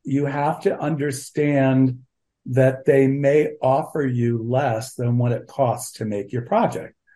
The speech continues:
So if you made a ten million dollar movie, it's quite possible a Netflix or an Apple or an Amazon might say, "Oh, I love your ten million dollar movie.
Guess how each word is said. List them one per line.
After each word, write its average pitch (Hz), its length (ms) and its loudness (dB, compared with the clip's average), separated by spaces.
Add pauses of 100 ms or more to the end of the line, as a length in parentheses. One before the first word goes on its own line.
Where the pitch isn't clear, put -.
(220)
So 143 340 6
if 135 140 2
you 156 160 4
made 160 180 6
a 143 80 4
ten 156 300 -2
million 143 300 2
dollar 127 300 4
movie, 123 600 0 (680)
it's 147 200 0
quite 175 340 4
possible 135 880 0 (380)
a 131 100 -4
Netflix 143 840 -2
or 120 500 -2
an 123 240 -6
Apple 127 640 -2 (1040)
or 123 200 2
an 123 100 6
Amazon 131 760 2
might 131 320 0
say, 127 540 -2
"Oh, 170 540 -2 (280)
I 143 160 0
love 151 280 2
your 180 100 2
ten 160 260 -4
million 147 260 -2
dollar 135 260 2
movie. 143 420 0